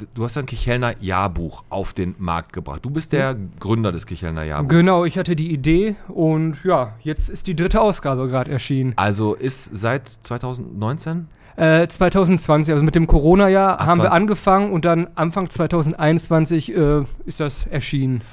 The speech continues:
Speaker 1: Das heißt, du betrachtest das ganze Jahr mit deinen Fotos, mit deinen Veranstaltungen, mit den Texten, die du so machst und du weißt schon immer im Vorfeld, ey, ich sammle diese Texte für eine, äh, für ein Jahr Kirchhellen, für so ein Buch.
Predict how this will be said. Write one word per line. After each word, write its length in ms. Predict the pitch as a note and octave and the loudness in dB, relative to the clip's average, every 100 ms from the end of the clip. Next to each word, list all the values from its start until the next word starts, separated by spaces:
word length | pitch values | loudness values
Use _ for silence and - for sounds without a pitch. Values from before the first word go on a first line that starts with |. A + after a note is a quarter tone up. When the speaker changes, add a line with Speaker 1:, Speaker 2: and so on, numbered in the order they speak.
| - | -6
Speaker 1:
Das 180 | G2+ G2+ | -6 -2
heißt, 400 | G2+ D#3+ - - - | -2 -4 -8 -16 -12
du 560 | G2 G2+ C#3 F3 - - | -8 -4 -2 -2 -4 -6
betrachtest 840 | G#2 G#2+ G#2 - B2+ - D#3 - | -4 -2 -2 -4 -6 -6 -10 -4
das 200 | A2 G#2+ | -6 -4
ganze 320 | G#2 B2+ - | -4 -4 -4
Jahr 400 | B2+ G2 G#2+ C#3 | -4 -2 -2 -2
mit 240 | C#3+ G#2+ - | -4 -4 -4
deinen 240 | F#2+ F#2+ | -2 -4
Fotos, 520 | - C3+ C#3 C3 B2+ | -4 -4 -4 -6 -6
mit 160 | A2 F#2+ | -6 -4
deinen 200 | F#2+ F#2+ | -4 -4
Veranstaltungen, 600 | - F#2 C3 A#2+ A2 G#2+ | -6 -8 -6 -6 -4 -4
mit 120 | F#2+ | -4
den 160 | F#2+ F2 | -4 -4
Texten, 320 | B2+ - C#3+ | -6 -8 -10
die 100 | C3+ | -6
du 140 | C#3 | -6
so 120 | C3 C3 | -4 -4
machst 360 | B2 C3 - - | -4 -6 -12 -10
und 220 | A#2+ G2+ | -8 -6
du 100 | F2 | -4
weißt 300 | G#2 C#3 - | -2 -2 -4
schon 160 | D3 | -6
immer 480 | A2+ A#2+ A#2 G#2 - - | -4 -2 -2 -4 -8 -10
im 160 | A2 G2 | -8 -6
Vorfeld, 480 | A#2+ B2+ C3+ A#2+ - | -6 -6 -6 -8 -8
ey, 140 | G#2+ A2 | -8 -8
ich 160 | G#2 | -6
sammle 280 | A2+ C3 C3+ | -4 -2 -4
diese 240 | A2+ C3+ | -4 -6
Texte 460 | B2+ B2+ A3+ C3+ A#2 | -6 -8 -8 -6 -6
für 460 | - - A#2+ C3+ - | -8 -8 -2 -2 -2
eine, 760 | G#2+ A2 G#2+ G#2+ G#2 G#2+ G#2+ F2 | -2 -2 -2 -2 -4 -8 -10 -8
äh, 40 | |
für 160 | - - | -8 -6
ein 200 | C3 C3+ | -4 -2
Jahr 140 | A#2+ | -4
Kirchhellen, 460 | A#2+ - E2+ E2 E2 | -6 -8 -6 -4 -6
für 140 | F#2 | -6
so 80 | F2 | -6
ein 80 | E2 | -6
Buch. 240 | D2 | -10